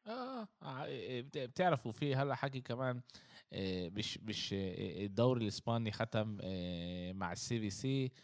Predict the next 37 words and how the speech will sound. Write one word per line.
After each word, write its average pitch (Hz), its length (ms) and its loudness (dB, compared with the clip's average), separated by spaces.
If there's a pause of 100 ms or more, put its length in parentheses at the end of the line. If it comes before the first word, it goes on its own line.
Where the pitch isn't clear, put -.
(180)
إنه 101 160 -2
بعتوا 104 320 2
مصاري 107 280 0
للأندية 117 920 0
ولازم 95 920 0
يرجعوه 95 320 2
خلال 98 680 -2
خمسين 95 360 -2
سنة، 127 300 2
والإشي 101 520 0
ما 95 480 -4
كانش، 107 380 0 (360)
آه، 98 100 0
ما 98 260 -6
كانش، 117 400 -2
آه، 73 40 -4 (260)
يعني 92 360 -4
ريال 113 240 4
مدريد، 113 320 4
أتلتيك 110 340 -2
بلباو 104 340 4
وكمان 107 360 0
برشلونة 107 420 2
ما 101 120 0
وافقوش 98 460 0
على 95 120 0
الإشي. 165 320 0 (440)
وفي 123 160 0
حكي 139 280 0
هلأ 139 220 4
إنه 117 140 2
برشلونة، 110 580 4
ريال 117 240 2
مدريد 117 460 2
وأتلتيكو 120 500 0
بلباو 113 400 2
جايبين، 113 600 0